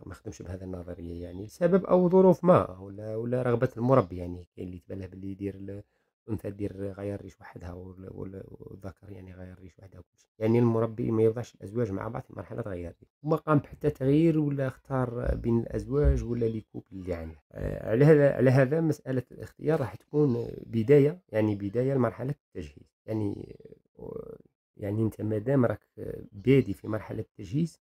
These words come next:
راح تبدأ بمرحلة اختيار أزواج مناسبة. يعني المرحلة اللي يكون يج-، يجهز فيها الذكر والأنثى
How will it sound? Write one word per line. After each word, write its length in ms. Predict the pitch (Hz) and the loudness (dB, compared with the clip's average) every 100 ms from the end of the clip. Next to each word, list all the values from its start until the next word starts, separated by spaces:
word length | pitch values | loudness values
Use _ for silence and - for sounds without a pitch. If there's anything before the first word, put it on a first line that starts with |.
| _ | _
راح 160 | 104 95 | -16 -16
تبدأ 400 | - 110 - 151 _ _ | -14 -18 -16 -18 _ _
بمرحلة 500 | 104 110 - - 135 - | -6 -6 -6 -6 -6 -6
اختيار 360 | _ - 101 104 - | _ -10 -8 -8 -12
أزواج 400 | 95 101 139 135 _ | -10 -4 -4 -4 _
مناسبة. 420 | 98 98 85 _ _ _ | -6 -6 -8 _ _ _
يعني 460 | - 104 107 101 101 _ 107 | -4 0 2 0 -4 _ -8
المرحلة 440 | 98 117 139 170 | -4 -4 -4 -4
اللي 240 | 156 139 113 | 0 0 0
يكون 440 | 92 - 135 110 | -4 2 4 4
يج-، 100 | 98 - | 2 -4
يجهز 380 | 120 101 98 - | -2 0 -2 -4
فيها 260 | 104 82 | -12 -12
الذكر 520 | 98 95 87 131 - 135 | -12 -12 -8 -6 -2 -2
والأنثى 420 | 131 127 123 | -2 -4 -6